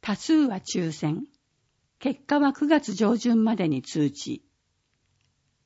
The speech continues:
Windows イレブンのパソコンを使用します。当選者本人以外は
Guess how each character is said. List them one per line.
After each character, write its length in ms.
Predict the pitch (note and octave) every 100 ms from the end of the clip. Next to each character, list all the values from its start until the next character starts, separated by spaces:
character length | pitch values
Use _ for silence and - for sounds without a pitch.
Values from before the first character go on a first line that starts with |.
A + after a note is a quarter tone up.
| _ _ _ A#3+
Windows 680 | C4+ D#4+ D4 G3 E3 -
イ 140 | C#3+ A3
レ 120 | C#4
ブ 120 | D#4
ン 100 | A#3+
の 100 | F3
パ 120 | E3+
ソ 160 | D#3 F3+
コ 140 | -
ン 120 | F3 D#3
を 80 |
使 180 | D3+ D#3
用 160 | D3 C3+
し 200 | - A#2
ま 140 | A2+
す。 260 | - - _ _ _ _ _ _ _ _ _ _ -
当 200 | C#4+ D#4
選 260 | - D4
者 200 | C#4+ C#4+
本 260 | C#4 C#4 C#4
人 300 | C#4 C#4 -
以 80 | A#3+
外 240 | A#3+ D3+
は 200 | A#2+ -